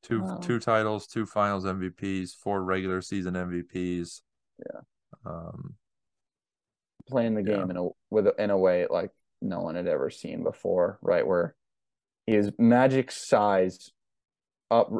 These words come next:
Speaker 2: up and down the floor as far as height and ability to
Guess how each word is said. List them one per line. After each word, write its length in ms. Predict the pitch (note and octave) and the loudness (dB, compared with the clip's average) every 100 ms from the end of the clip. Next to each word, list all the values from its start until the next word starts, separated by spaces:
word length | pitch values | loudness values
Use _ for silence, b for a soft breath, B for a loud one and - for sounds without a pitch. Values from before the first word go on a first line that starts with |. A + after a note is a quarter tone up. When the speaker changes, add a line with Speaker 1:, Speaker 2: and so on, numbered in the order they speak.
| - | 2
Speaker 2:
up 180 | A2+ A#2 | 4 4
and 80 | |
down 160 | G#2+ G2+ | 2 2
the 80 | G2 | 0
floor 340 | - G#2 G2 | 2 4 4
as 100 | F#2 | 2
far 240 | - F#2+ F2+ | -2 0 0
as 120 | F2 | -2
height 360 | - F#2+ G2 - | -4 -2 -2 -4
and 220 | F#2+ F#2 | -6 -4
ability 400 | - G2 G2 G2 | 0 4 6 6
to 240 | F#2 F#2 | 4 2